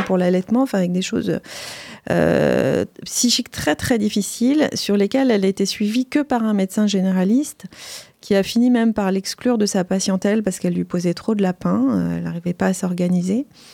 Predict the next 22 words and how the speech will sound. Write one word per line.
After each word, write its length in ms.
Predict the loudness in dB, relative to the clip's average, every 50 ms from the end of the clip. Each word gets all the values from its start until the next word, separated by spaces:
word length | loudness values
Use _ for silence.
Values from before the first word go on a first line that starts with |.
| -16 -16 -16 -18 -20 -20 -20 -20 -18 -8
Donc, 360 | -2 2 2 2 2 0 0 2
euh, 580 | 4 4 4 4 4 4 4 4 4 4 2 2
certains 500 | 2 0 0 0 0 0 0 2 4 4
ont 180 | 4 4 4 4
été, 380 | 2 0 0 0 0 0 0
certaines 560 | 0 0 -2 -4 -4 -2 0 2 4 4 4
ont 100 | 4 4
été 300 | 2 0 0 0 0 -2
bien 260 | 0 2 2 2 2 2
accompagnées, 720 | 2 2 2 0 2 2 2 4 4 4 4 4 4 4
mais 360 | 4 4 4 2 0 -2 -4 -8 _ _ -20 -20 -18 -14 -6 -4
je 200 | -4 0 0 0
suis 400 | -2 -2 -2 0 0 2 4 4
obligée 540 | 2 2 0 -4 -6 -4 -2 0 0 0
de 120 | 0 0 -2
dire 300 | 0 0 -2 -2 -2 -4
que 240 | -2 0 2 2 2
certaines 540 | 0 0 -2 -4 -4 -2 0 2 2 2
ont, 180 | 2 0 0 0
ont 120 | 0 2
été 240 | 2 0 0 0 -2
vraiment 580 | 0 0 0 2 2 4 4 4 4 2 0